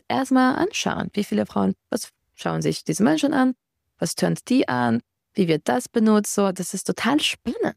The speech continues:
So, das müssten wir uns eben in Ruhe und unbeschwert anschauen, um über uns selbst zu lernen.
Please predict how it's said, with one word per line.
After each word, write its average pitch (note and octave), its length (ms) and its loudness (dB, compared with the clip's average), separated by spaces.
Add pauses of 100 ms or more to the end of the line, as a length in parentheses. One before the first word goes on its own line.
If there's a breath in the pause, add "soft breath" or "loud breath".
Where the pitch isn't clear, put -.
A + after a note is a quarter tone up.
So, - 380 -4
das D#3 240 -6
müssten G3+ 300 2
wir G3+ 100 4
uns F#3 100 -4
eben G#3 280 0 (140)
in E3+ 100 -2
Ruhe E3+ 360 2 (300)
und D#3+ 180 -4
unbeschwert - 560 0 (140)
anschauen, - 440 -4 (340)
um D#3+ 240 -2
über E3+ 180 2
uns E3 160 -4
selbst E3+ 220 -2
zu A#3+ 80 2
lernen. D3 360 0